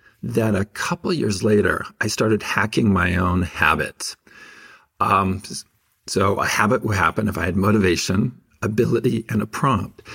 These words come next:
Now, I knew I couldn't necessarily reliably influence my own motivation,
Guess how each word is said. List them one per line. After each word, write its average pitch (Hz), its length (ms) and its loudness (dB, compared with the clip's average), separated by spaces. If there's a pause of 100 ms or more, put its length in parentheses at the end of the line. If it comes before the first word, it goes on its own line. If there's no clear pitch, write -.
(140)
Now, 107 100 4
I 110 100 6
knew 180 220 4
I 196 120 2
couldn't 143 520 0 (380)
necessarily 117 600 2
reliably 92 680 2
influence 95 720 -2
my 104 180 2
own 101 160 6
motivation, 85 800 0